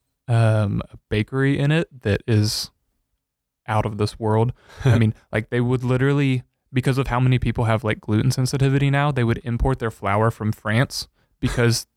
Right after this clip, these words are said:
Speaker 1: <laughs> France grows their wheat differently. And so, like, people who have gluten sensitivities, like, could eat at this bakery.
Speaker 2: That's
Speaker 1: Um,
Speaker 2: awesome.
Speaker 1: so, I mean, their pastries are phenomenal. I mean,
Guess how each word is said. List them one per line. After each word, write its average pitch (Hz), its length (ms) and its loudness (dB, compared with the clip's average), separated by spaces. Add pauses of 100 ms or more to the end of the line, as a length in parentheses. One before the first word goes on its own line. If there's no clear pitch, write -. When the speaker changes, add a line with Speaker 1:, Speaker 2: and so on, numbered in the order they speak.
Speaker 1:
<laughs> - 180 -20
France 107 280 -2
grows 110 340 0
their 107 180 0
wheat 107 280 -2
differently. 147 500 0 (440)
And 120 140 0
so, 107 480 -2
like, - 260 -6
people 110 320 0
who 113 140 4
have 104 340 -2
gluten 113 260 0
sensitivities, 120 720 0
like, - 160 -10
could 120 180 -2
eat 110 160 -2
at - 100 -2
this 110 140 -4
bakery. 127 440 0 (560)
Speaker 2:
That's 110 340 0
Speaker 1:
Um, 104 60 -2
Speaker 2:
awesome. 98 380 -2 (100)
Speaker 1:
so, 107 260 0 (500)
I 120 80 -2
mean, 110 180 2 (100)
their 127 180 -2
pastries 123 460 0
are 107 100 2
phenomenal. 107 1040 -2
I 107 80 2
mean, 110 200 0